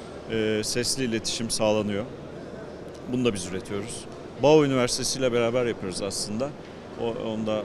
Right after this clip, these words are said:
onları da, e, analım. Three D printerlar var, makineden gelen, e, o sistemler yine savunma sanayinde kullanılabilen parçalar üretiliyor. Özellikle havacılıkta, uzay teknolojilerinde.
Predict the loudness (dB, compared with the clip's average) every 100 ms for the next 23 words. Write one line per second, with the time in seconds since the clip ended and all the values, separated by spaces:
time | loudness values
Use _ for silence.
0 | -2 -2 -2 0 -2 -4 -6 -4 -6 -6
1 | -6 -4 -4 -4 -8 -14 -14 -14 -14 -14
2 | -14 -14 -14 -12 -12 -12 -12 -12 -12 -12
3 | -12 -12 -12 -12 -4 0 2 0 0 -2
4 | 0 2 4 6 4 0 -4 -2 -2 0
5 | 0 2 2 2 2 2 0 -4 -12 -12
6 | -6 -2 0 0 0 0 -2 -2 -2 -2
7 | -4 -4 -4 -4 -6 -4 -4 -2 -4 0
8 | 0 2 -2 -4 -8 -12 -6 -2 0 2
9 | 2 2 0 0 0 0 -2 -2 0 2
10 | 0 0 0 -2 0 0 0 -2 0 -2
11 | -2 -4 -4 -4 0 0 0 -4 -4 -6
12 | -12 -10 -6 2 4 4 0 -2 -2 -2
13 | -2 -4 -12 -12 -10 -10 -10 -6 2 2
14 | 2 -2 -2 -4 -4 -4 -4 -4 -6